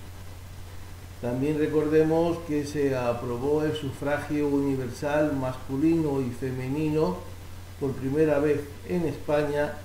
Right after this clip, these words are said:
tras un largo y complejo debate en las Cortes en el que las mujeres obtuvieron por fin el derecho de voto.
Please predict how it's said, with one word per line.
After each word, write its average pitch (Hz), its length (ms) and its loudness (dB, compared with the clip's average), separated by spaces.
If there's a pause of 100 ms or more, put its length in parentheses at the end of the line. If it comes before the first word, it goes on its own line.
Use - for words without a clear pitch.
(540)
tras 135 260 -2
un 170 240 2
largo 165 460 4
y 151 40 2
complejo 147 720 0
debate 143 680 0
en 123 100 -2
las 117 120 -2 (120)
Cortes 156 480 -2 (880)
en 151 200 -4
el 160 80 -4
que 160 380 2
las 135 240 0
mujeres 143 600 -2 (640)
obtuvieron 151 500 0 (100)
por 123 160 -6
fin 143 360 -4
el 127 220 -2
derecho 127 480 -4
de 131 140 -4
voto. 143 400 -4